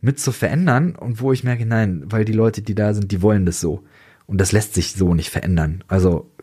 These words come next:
jedenfalls habe ich da keine Kraft und keine Jahre für. Funktioniert nicht. Und deswegen, das ist mein, mein Ding mit der Landeskirche. Ich hab da Freunde und ich feier das so. Ich finde, das ist so coole Leute.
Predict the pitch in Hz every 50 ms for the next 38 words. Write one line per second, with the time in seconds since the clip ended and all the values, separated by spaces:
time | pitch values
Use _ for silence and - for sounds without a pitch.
0 | - - - - 98 98 92 - 95 90 92 90 95 92 101 92 - - 90 92
1 | 90 87 78 62 60 78 80 82 78 - - _ _ - - - - - - 98
2 | 95 - 101 95 92 90 92 95 92 80 - - - 71 - - - - - -
3 | - - - - - _ _ _ - 101 90 - 87 87 85 - 80 82 98 -
4 | - _ _ _ _ _ - - - _ _ _ - 98 107 135 139 - 160 160
5 | 151 147 147 147 - 120 135 127 131 127 - 127 123 120 127 127 123 120 104 73
6 | - - - - 53 53 65 - 120 120 113 104 117 113 113 110 101 - 98 98
7 | 101 101 92 - - - - - - - 151 - - 127 131 120 - - - -
8 | - 117 127 151 175 185 202 202 196 196 _ - - - - _ _ - - -
9 | - - - - - - 127 127 135 131 117 113 110 - 117 117 110 110 - -
10 | 120 113 107 - 95 - - 120 127 127 _ _ - - 151 143 131 117 113 117
11 | 120 117 - 107 117 156